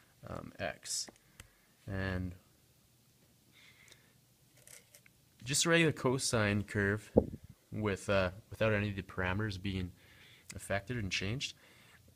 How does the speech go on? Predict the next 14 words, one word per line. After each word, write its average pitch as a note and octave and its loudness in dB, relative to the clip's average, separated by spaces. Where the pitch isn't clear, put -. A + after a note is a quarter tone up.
crosses A#2+ 2
at G#2 4
a - 2
high G#2 2
point G#2+ -2
right G2+ -2
here, C2 -8
which - -6
means A2+ 2
if G#2 -6
we G#2 -4
look C3 -2
at G#2 6
our E2+ 0